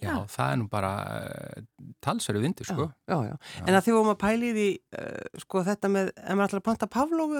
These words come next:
Speaker 3: því við erum ofta að tala um
Speaker 2: Já.
Speaker 3: pavlófurnar.
Speaker 2: Mm.
Speaker 1: Já,
Speaker 3: Og
Speaker 1: þú
Speaker 3: þú veist
Speaker 1: ert ofta að tala um
Speaker 3: Já,
Speaker 1: pavlófurnar.
Speaker 3: fyrirgefðu.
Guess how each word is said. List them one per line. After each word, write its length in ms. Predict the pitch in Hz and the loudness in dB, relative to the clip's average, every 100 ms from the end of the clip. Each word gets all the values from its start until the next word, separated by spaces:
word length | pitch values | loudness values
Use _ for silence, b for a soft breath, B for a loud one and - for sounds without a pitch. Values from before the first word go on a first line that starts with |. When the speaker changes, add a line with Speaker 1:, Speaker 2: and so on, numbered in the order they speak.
| 254 | -4
Speaker 3:
því 80 | |
við 80 | 214 | -4
erum 80 | 226 | -4
ofta 160 | 226 240 | -6 -6
að 80 | |
tala 160 | 233 233 | -2 -2
um 80 | 226 | -4
Speaker 2:
Já. 140 | - | 0
Speaker 3:
pavlófurnar. 500 | 247 247 247 247 240 - 190 | 0 2 0 -2 -4 -2 0
Speaker 2:
Mm. 80 | 165 | 2
Speaker 1:
Já, 140 | 82 | 2
Speaker 3:
Og 400 | 71 - _ - | -2 -8 _ -6
Speaker 1:
þú 80 | - | 0
Speaker 3:
þú 80 | 214 | 2
veist 160 | 135 | 0
Speaker 1:
ert 80 | - | 0
ofta 180 | 120 - | -2 -4
að 40 | 92 | -4
tala 140 | 101 | -2
um 60 | 90 | -2
Speaker 3:
Já, 20 | |
Speaker 1:
pavlófurnar. 400 | 87 82 175 170 | -2 0 0 2
Speaker 3:
fyrirgefðu. 460 | 180 170 156 139 | 2 2 2 2